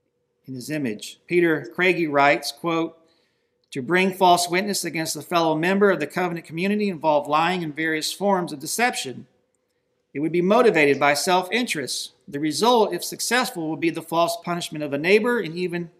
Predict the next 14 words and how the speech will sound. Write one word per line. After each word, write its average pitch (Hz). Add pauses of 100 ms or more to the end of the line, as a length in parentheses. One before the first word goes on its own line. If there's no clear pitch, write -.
(340)
if 156
unsuccessful, 165
it 156
could 139 (120)
cast 156
doubt 160
by 147
implication 156
on 147
the 139
character 147
of 127
that 131
neighbor. 156